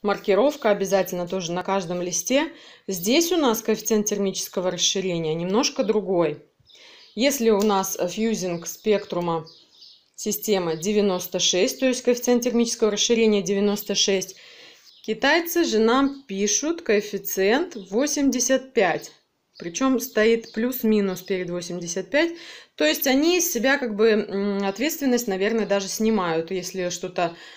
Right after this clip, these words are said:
а, что-то пойдет не так, если стекла не спекаются, либо после спекания лопаются.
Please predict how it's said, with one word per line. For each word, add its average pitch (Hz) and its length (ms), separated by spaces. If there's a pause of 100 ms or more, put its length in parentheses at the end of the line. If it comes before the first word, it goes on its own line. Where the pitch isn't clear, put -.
(180)
а, 175 180
что-то 196 320
пойдет 185 400
не 220 80
так, 320 280
если 240 360
стекла 226 380
не 196 180
спекаются, 208 640
либо 190 220
после 190 300
спекания 185 580
лопаются. 254 720